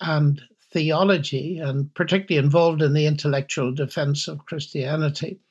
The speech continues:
So, of course, artificial intelligence is one of those big issues that people are focusing on these days. And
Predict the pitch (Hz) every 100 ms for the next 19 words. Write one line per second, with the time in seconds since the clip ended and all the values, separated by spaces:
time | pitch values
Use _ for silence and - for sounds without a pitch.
0 | _ _ - - 160 - 196 156 185 190
1 | 147 196 165 160 139 143 160 170 165 143
2 | 127 151 - - 139 143 - - _ _
3 | _ _ 160 180 175 147 175 160 147 -
4 | 180 160 135 120 - _ - 196 202 -
5 | 156 147 147 - 139 143 - _ _ _
6 | _ - 175 170 139 131 214 208 196 -
7 | 165 143 127 131 127 127 - - - -
8 | 156 - 147 147 147 147 190